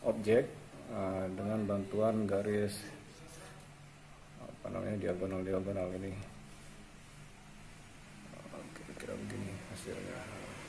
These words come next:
Nah, di situ, dari desain itu kita dapat kesimpulan bahwa dalam memposisikan, apa namanya, objek,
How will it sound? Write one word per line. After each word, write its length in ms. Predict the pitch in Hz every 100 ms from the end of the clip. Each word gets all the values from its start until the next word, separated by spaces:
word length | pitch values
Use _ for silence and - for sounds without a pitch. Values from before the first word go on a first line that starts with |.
| - - - - - - - - - - - - - - - - - - - - - - - - - - - - - - - -
Nah, 240 | 50 50
di 100 | 98
situ, 680 | 101 104 - 139 139 139 139 139 - -
dari 160 | 117 117
desain 320 | 117 113 110 104
itu 320 | 101 143 147
kita 240 | 135 135
dapat 240 | 131 123 123 120
kesimpulan 720 | 110 120 113 - 104 113 147 131
bahwa 400 | 113 113 160 160 - - - - - - -
dalam 240 | 123 135 135
memposisikan, 1040 | 131 120 120 117 - 120 120 139 135 131 110 - - - - - - - - - - - - - - 104
apa 320 | 104 107 110
namanya, 400 | 113 113 143 120
objek, 400 | 117 113 135